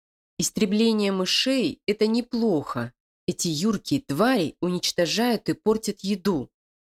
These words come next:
Охота на мышей, правда, была за котами – но на этих хитрых бестий надежда была небольшая. Свой брат-собака всё же надёжнее.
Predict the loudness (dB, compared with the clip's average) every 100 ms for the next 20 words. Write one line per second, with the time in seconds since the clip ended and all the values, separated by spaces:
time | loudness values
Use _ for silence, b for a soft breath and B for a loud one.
0 | _ -4 -2 0 2 2 2 0 0 0
1 | 2 0 -2 _ -2 0 -2 0 0 0
2 | -2 -4 -6 -2 0 0 0 -4 -8 _
3 | _ -2 2 4 4 2 0 -2 -8 -8
4 | -4 -4 -2 -4 -4 -2 0 0 -2 -2
5 | 0 0 0 -2 -2 -2 0 2 2 0
6 | -2 -2 -2 -2 -2 -4 -8 _ _ _
7 | _ 0 2 2 2 0 0 -2 0 0
8 | 0 -2 -4 -2 -2 0 0 -2 0 0
9 | 0 0 -4 -4